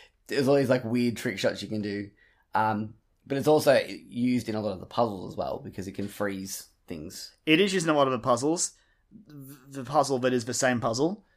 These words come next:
Speaker 2: where
Speaker 1: Yeah.
Speaker 2: you, like, rotate a lever and then freeze the, the mechanic,
Speaker 1: Mm-hmm.
Speaker 2: the mechanical gear thing so that doors don't drop or bridges don't go back up.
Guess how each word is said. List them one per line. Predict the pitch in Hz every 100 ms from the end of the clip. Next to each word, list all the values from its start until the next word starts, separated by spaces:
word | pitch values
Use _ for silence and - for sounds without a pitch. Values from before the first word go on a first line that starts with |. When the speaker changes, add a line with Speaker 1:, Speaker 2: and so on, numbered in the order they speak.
| _ _ _ -
Speaker 2:
where | - 120 160 123
Speaker 1:
Yeah. |
Speaker 2:
you, | 127 127 131
like, | 131 127 123
rotate | 131 123 131
a | 123
lever | 120 120 117 117 113 - _ -
and | 127
then | 127 123
freeze | - 135 135 127 123
the, | 123 120 120
the | 123 123 120
mechanic, | 123 123 120 120
Speaker 1:
Mm-hmm. | 131 123
Speaker 2:
the | 127
mechanical | 131 127 123 123 120
gear | 113 127 113 131 131
thing | 127 127 117 110
so | 120 113 107
that | 120 - -
doors | 214 240 156
don't | 135 107
drop | 110 95
or | 120
bridges | 117 135 131 123
don't | 120 123 110
go | 113
back | 110 107 -
up. | 95 -